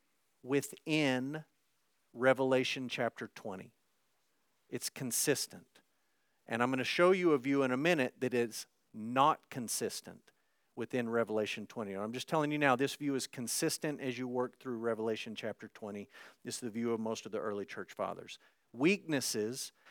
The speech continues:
and this weakness, I hesitate to call this a weakness. It's more of an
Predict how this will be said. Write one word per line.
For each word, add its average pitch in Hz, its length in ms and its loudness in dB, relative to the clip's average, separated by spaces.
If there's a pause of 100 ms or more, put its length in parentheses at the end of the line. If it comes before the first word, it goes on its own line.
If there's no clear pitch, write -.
(140)
and 135 180 0
this 160 180 0
weakness, 175 640 0 (480)
I 139 60 -2
hesitate 190 520 4
to 156 80 -4
call 151 240 0
this 139 180 -2
a 135 60 0
weakness. 120 600 -4 (220)
It's - 180 -6
more 165 240 2
of 143 100 2
an 127 140 2